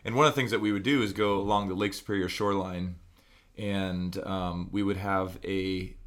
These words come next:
I don't remember if it was four to six hour stretch of, of silence and solitude. And I remember one year talking with one of the leaders about, you know, I just sense that something is gonna come out. You know,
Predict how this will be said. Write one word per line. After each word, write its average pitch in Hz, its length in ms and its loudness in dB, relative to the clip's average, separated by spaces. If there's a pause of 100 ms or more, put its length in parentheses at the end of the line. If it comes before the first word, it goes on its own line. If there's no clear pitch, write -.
(140)
I - 280 -12
don't 113 120 -12
remember 92 240 -6
if 85 40 -14
it 90 40 -8
was 87 100 -10
four 113 240 2
to 110 60 -2
six - 320 -4
hour 98 240 2
stretch 98 420 -2
of, 87 320 -6 (720)
of 90 420 -6 (220)
silence 110 580 2
and 90 120 -4
solitude. 95 640 0 (580)
And 117 100 4
I 127 40 10
remember 123 240 6
one 113 160 4
year 104 160 4
talking 101 340 4
with 95 180 -4
one 101 100 0
of 95 80 0
the 90 60 -4
leaders 95 380 0
about, 90 480 -2
you 107 100 -8
know, 98 80 -2
I 101 60 0
just 98 240 -2
sense 101 280 0
that 98 240 -2
something 107 360 -2
is 98 120 -4
gonna 98 160 0
come 101 200 0
out. 113 340 8
You 107 60 -2
know, 98 200 0